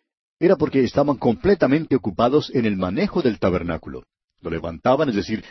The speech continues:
lo armaban de noche cuando entraban en el campo y lo desarmaban cuando estaban listos para marchar a la mañana siguiente.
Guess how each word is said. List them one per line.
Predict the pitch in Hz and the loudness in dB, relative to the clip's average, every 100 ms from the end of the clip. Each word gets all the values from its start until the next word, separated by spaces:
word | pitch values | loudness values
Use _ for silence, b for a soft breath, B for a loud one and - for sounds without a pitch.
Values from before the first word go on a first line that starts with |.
| B - | B -14
lo | 87 92 104 90 | -10 -8 -6 -4
armaban | 82 85 98 123 131 123 | -4 -2 2 4 4 4
de | 113 | 2
noche | 117 135 - 156 | 2 0 -2 -2
cuando | 233 202 90 | -2 -2 -4
entraban | 85 82 107 104 | -6 0 0 0
en | 104 | -2
el | 98 78 | -6 -2
campo | 131 139 143 147 B B B - | -2 0 2 2 B B B -2
y | 120 104 95 101 | 0 0 -2 -4
lo | 113 110 | 0 2
desarmaban | 131 120 107 117 143 | 2 0 2 4 2
cuando | 127 110 | 0 -2
estaban | 98 123 107 | -2 -2 0
listos | 104 - 131 110 | -2 -4 -6 -4
para | 104 90 | -2 -2
marchar | 90 85 160 | -4 -2 0
a | 123 | 2
la | 98 | 0
mañana | 90 104 104 | -2 -4 -4
siguiente. | 127 190 - - | -2 -2 -2 -10